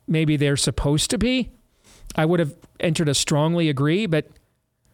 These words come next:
I'm like, <laughs> "Oh, I agree, but who would I ask to,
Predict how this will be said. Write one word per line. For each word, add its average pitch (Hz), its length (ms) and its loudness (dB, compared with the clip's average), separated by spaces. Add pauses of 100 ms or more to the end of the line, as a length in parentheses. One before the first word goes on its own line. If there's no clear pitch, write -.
(360)
I'm 147 120 0
like, 156 260 0
<laughs> - 1600 -6
"Oh, 285 60 2
I 302 140 4
agree, 277 340 2
but 170 320 -2 (200)
who 156 120 0
would 131 120 0
I 92 140 -2
ask 131 400 -2
to, 95 160 -2